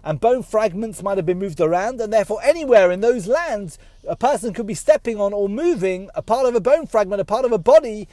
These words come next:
of a corpse, and become ritually impure. And therefore the rabbis decreed that anywhere in Eretz Ha'amim, or the land of the nations,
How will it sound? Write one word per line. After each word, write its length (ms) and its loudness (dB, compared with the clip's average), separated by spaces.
of 140 6
a 60 -2
corpse, 520 0
and 140 -4
become 240 -2
ritually 340 -6
impure. 300 0
And 80 -2
therefore 180 -4
the 100 0
rabbis 300 0
decreed 600 -8
that 120 -10
anywhere 460 0
in 60 -4
Eretz 280 -2
Ha'amim, 400 -8
or 60 -6
the 100 -4
land 220 -6
of 60 -14
the 40 -8
nations, 640 -6